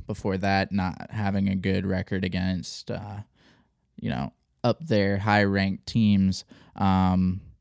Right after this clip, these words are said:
you know, it's gonna be a tough game. I feel like Auburn's offense has been really good. Their defense hasn't been too outstanding. Meanwhile, Texas A and M, their defense has been what's been holding 'em up,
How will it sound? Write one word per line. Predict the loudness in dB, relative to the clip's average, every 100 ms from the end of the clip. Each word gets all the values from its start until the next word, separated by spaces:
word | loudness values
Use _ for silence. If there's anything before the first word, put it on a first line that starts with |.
| _ -20 _ -20 -14 -2
you | 4
know, | 4 4
it's | 2
gonna | 2 2
be | 2
a |
tough | 4 4 4
game. | 2 4 6 6 2
I | 0
feel | 0 2
like | 2 0 0
Auburn's | 2 4 2 0 0
offense | 0 2 0 0 -2
has | -4
been | 0 0
really | 2 0
good. | 0 -2 0
Their | -2
defense | -2 -2 0 -2
hasn't | 0 -2 0
been | 0 0 -2
too | -2 2 4 4 0
outstanding. | -4 -4 -4 0 2 2 2
Meanwhile, | 2 2 0 0
Texas | -2 -4 -4 -2
A |
and | 0 2
M, | 2 2 0 -2
their | -2
defense | 0 0 0 -2 -2
has | -6
been | 0 2 4 2 0
what's | -2 -2 0
been | -2
holding | 0 0 2
'em | 2 2 2
up, | 0 -4